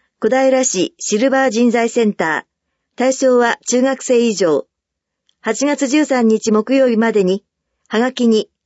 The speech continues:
住所、氏名、電話番号、コースを記入の上、お問い合わせ先へ申し込んでください。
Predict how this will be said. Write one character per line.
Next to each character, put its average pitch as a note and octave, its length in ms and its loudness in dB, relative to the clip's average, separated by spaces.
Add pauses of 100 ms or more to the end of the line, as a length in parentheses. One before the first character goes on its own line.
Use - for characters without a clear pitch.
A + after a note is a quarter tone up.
(120)
住 C4 240 0
所、 F#3 380 -2
氏 A#3 240 -2
名、 F#3 320 0
電 A#3+ 200 0
話 B3+ 100 0
番 A3+ 240 2
号、 E3 280 0 (300)
コ D4 180 0
ー C#4+ 40 0
ス B3+ 180 0
を G#3 80 4
記 A3 160 -2
入 A#3 160 4
の G#3+ 220 2
上、 G3+ 200 0 (480)
お G#3 100 -2
問 C4 180 2
い B3+ 60 4
合 B3+ 40 2
わ B3+ 60 0
せ - 60 -8
先 A#3+ 280 -2
へ B3 80 0
申 G#3+ 220 0
し - 60 -6
込 A#3+ 140 0
ん G#3 40 2
で G3 100 0
く - 80 -8
だ F#3+ 100 -2
さ F#3+ 120 -4
い。 - 140 -6